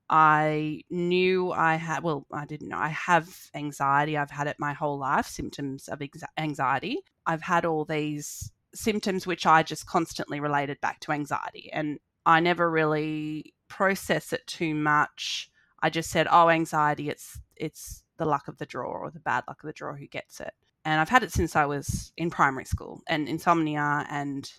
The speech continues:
everything else. So anxiety's always been with me. And then sort of just from social media and it starting to become the A D H D in women starting to <laughs> be all over media, social media, even the radio and, and everything else. And, you know, I'd be listening to it and, and obviously I'm right in that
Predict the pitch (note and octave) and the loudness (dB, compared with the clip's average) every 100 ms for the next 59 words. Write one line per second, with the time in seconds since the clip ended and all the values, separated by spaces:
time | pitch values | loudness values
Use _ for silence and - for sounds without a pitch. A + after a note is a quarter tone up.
0 | _ F3+ D#3+ - - - - - _ - | _ -4 -4 -6 -12 -14 -18 -20 _ -2
1 | - B3+ A3+ G#3+ G3+ F#3 _ _ G#3 G#3 | 4 6 6 2 -2 -8 _ _ 0 4
2 | G3+ G3 F3+ F3 E3 - D3 C#3+ D3+ A3 | 6 6 2 0 -2 -2 -4 -4 -2 2
3 | D#4 - - G#3+ G#3+ G#3+ G#3 G3 F#3+ G#3 | 4 2 2 2 4 4 4 0 0 2
4 | F#3 F3+ C4+ - D#4 D4 B3+ A#3 A#3 G3+ | 2 2 2 4 2 0 -2 -2 -2 0
5 | G3+ G3+ F#3 E3+ F3+ G3 E3+ F3+ F3 - | 0 2 2 0 0 4 4 4 -2 -8
6 | F3+ - E3 D#3+ - D#3+ E3+ E3 - - | -6 0 2 2 0 0 0 -2 -4 -4
7 | E3 E3 D#3 D#3 D3+ D3 - D3+ D3 D3 | 0 0 0 0 0 -2 0 2 2 0
8 | D3+ E3 D3+ D#3 - G3+ - _ - - | -4 -6 -6 -6 -4 -4 -6 _ -20 -20
9 | _ - F#3+ E3 E3+ E3+ F#3 F#3+ F3 E3 | _ 4 6 6 2 2 4 6 6 4
10 | D#3+ D#3+ E3 D#3+ D3+ D#3 D#3+ D#3 E3 D#3 | 2 2 2 4 4 2 -4 -4 -2 -2
11 | D#3 D3+ D3+ - A3 E3 D3 C#3+ D3+ D3+ | 2 4 4 4 0 0 0 0 0 -2
12 | C#3+ C#3+ C#3+ B2+ D3+ D3+ D3+ - C#3+ D#3+ | -2 -4 -6 -4 -4 -4 -6 -6 0 0
13 | - - - - D3 D3+ D#3 D3 D3 D3+ | 0 -6 -8 -4 -2 -2 0 0 -2 -4
14 | D#3+ F3 - D#3+ - D#3 D#3 D3 C#3+ - | -4 0 0 0 -2 -2 0 -2 -4 -4
15 | C#3+ C#3 D3 D3+ D#3+ C#3+ D3 B2+ D#3 D#3 | -2 -2 -4 -6 -6 -4 -4 0 4 4
16 | D3+ C#3+ C3+ | 4 -2 -4